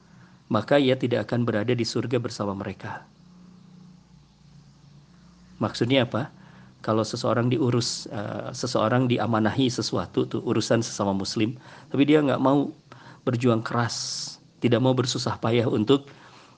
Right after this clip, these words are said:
mengurus muslim itu, maka ia tidak akan bersama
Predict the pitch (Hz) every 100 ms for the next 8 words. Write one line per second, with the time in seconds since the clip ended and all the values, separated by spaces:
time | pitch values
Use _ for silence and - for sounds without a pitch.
0 | _ - 143 135 143 127 127 - 123 117
1 | 107 156 202 233 214 110 147 151 - 131
2 | 131 123 110 110 113 - 107 110